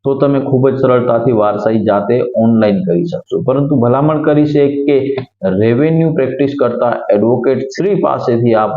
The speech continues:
વારસાઈની કાર્યવાહી પૂર્ણ કરાવો, કારણ કે ઘણી વખત એવું થાય છે કે ઓનલાઈન કરવામાં ક્યાંક ચૂક રહી ગઈ હોય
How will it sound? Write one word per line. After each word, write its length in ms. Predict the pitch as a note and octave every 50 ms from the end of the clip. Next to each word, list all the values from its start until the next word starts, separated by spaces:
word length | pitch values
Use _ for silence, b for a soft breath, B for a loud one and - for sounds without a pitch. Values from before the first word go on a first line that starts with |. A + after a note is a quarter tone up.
| G2
વારસાઈની 640 | G2 G2 G#2 G#2 G2+ G2 G2+ A2 A2 A2+ B2 C#3 C3+
કાર્યવાહી 680 | B2+ A2 G#2 G2+ G#2 G#2 G#2 G#2 G#2 G#2+ B2 C#3 - - -
પૂર્ણ 320 | A2+ A2 A2 A2+ A2 G2+
કરાવો, 400 | - F#2 F#2 E2+ D#2+ - - -
કારણ 380 | - - - G#2 A2 A2+ A2+ A2+
કે 120 | A2+ B2
ઘણી 220 | A#2 C#3+ D3 D#3+ D#3
વખત 320 | D3+ D3+ D3+ D3+ - -
એવું 200 | C3+ C3+ C3+ B2
થાય 220 | A#2+ A2+ A2 G#2 G2+
છે 80 | G#2 G2+ G#2 B B B B B _ _ -
કે 200 | - C3+ C3+ C#3 -
ઓનલાઈન 600 | - C3+ C3 C3+ C#3+ D3+ D#3 D3+ D3+ D3+ D3+ D3+
કરવામાં 680 | C#3+ C3+ C3 C3+ C3 C3 C3 C3 B2 B2 B2 B2 B2+
ક્યાંક 360 | - F3 F3 F#3 F#3 F#3 F#3+ - - - _ - -
ચૂક 240 | G4 - G3+ G3+ G3
રહી 180 | C3+ A#2+ A2+ F#2
ગઈ 220 | E2 F2+ - E2+
હોય 140 | E2 E2